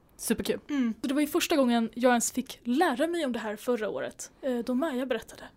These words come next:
Speaker 2: om det här för mig. Eh, och jag älskade det här och, eh, började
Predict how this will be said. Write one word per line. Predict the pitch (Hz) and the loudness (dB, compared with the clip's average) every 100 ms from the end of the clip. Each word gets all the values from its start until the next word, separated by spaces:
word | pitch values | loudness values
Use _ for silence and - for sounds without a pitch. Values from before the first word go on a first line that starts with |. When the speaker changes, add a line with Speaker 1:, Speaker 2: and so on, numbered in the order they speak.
| - | -12
Speaker 2:
om | 233 226 | -6 -6
det | |
här | - - | -8 -10
för | - | -4
mig. | 233 220 - - - - | -2 -2 -8 -14 -16 -8
Eh, | 269 233 233 - | -4 -4 -4 -4
och | 240 - - - - - - - | -6 -6 -14 -16 -20 -20 -18 0
jag | 247 240 - - - | 2 2 0 -10 -4
älskade | 254 - 240 220 | -2 0 0 0
det | |
här | 226 220 220 - - | 0 -2 -2 -8 -10
och, | 226 - - | -10 -10 -6
eh, | 240 226 233 | -4 -4 -2
började | 220 262 226 233 233 | 2 4 4 2 0